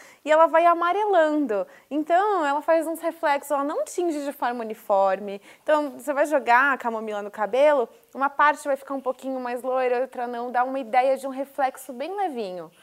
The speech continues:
E assim, pra quem tem cabelo com química, que tá com aquela, aquele escudo de silicone que os condicionadores tradicionais deixam, não vai funcionar.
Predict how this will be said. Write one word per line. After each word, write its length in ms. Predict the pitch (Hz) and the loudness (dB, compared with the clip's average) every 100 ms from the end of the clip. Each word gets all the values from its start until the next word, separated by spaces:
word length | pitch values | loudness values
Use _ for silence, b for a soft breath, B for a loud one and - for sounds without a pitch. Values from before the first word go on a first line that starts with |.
| B B B 269 | B B B -6
E 80 | |
assim, 360 | 359 403 269 208 | -4 -4 -6 -6
pra 120 | 262 262 | -6 -6
quem 180 | 403 | -4
tem 140 | 494 453 | -2 -2
cabelo 420 | 349 240 233 214 | -2 -2 -2 -4
com 240 | - 277 | -6 -10
química, 800 | 277 - 262 247 240 - 247 226 226 B _ | -8 -6 -6 -4 -8 -4 -2 -2 -6 B _
que 100 | 269 | -2
tá 160 | 277 | 0
com 120 | 254 269 | 0 -2
aquela, 560 | 277 247 240 233 226 | -4 0 2 2 2
aquele 340 | 214 226 247 240 | 0 -6 -8 -10
escudo 680 | - _ - 320 285 220 220 | -12 _ -6 -4 -4 -6 -10
de 120 | 226 | -8
silicone 760 | - 247 - - 247 233 208 | -6 -8 -4 0 2 2 -2
que 120 | 190 240 | -8 -8
os 120 | 220 | -6
condicionadores 680 | 233 220 226 214 208 208 202 | -8 -8 -12 -10 -8 -8 -8
tradicionais 580 | 208 202 - 220 202 202 | -10 -8 -8 -8 -8 -8
deixam, 680 | 190 214 214 208 - 220 208 B B B | -4 0 0 -2 -6 -8 -8 B B B
não 180 | 247 302 | -4 -2
vai 120 | 349 | -2
funcionar. 600 | 349 370 403 427 277 170 | -4 -4 -2 0 0 -2